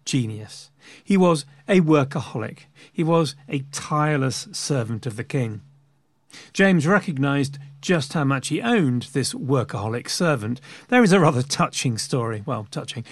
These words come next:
a touching story of, well, when Cecil fell ill.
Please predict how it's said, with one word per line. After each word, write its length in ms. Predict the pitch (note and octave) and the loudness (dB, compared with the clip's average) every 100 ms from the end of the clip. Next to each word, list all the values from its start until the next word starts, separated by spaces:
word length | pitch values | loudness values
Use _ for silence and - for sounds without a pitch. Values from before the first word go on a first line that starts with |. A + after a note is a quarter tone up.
| - - | -18 -12
a 40 | - | 2
touching 400 | B3 - F3+ C#3 | 2 2 -2 -2
story 360 | D#3+ B2+ B2+ | -2 -2 -2
of, 100 | B2 | 0
well, 340 | D3 C#3+ C3+ C#3+ - | 0 0 -2 -6 -4
when 220 | D3 C3+ | 0 0
Cecil 520 | - F#3 C3+ C#3+ B2+ | 0 -2 -2 -4 -4
fell 300 | - C#3 A#2+ | -4 -4 -4
ill. 340 | G#2+ G#2 A#2+ | -6 -10 -16